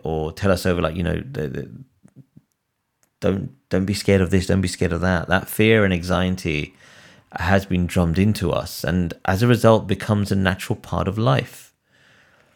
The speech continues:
We hide from fear, and however, fear is not an emotion. It's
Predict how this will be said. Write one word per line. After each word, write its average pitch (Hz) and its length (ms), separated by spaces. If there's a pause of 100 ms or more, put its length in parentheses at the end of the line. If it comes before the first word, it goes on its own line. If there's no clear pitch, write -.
(1400)
We 110 120
hide 107 240
from 98 200
fear, 78 380 (280)
and 85 500 (560)
however, 101 360
fear 131 300
is 131 120
not 113 320
an 104 120
emotion. 92 760 (120)
It's - 720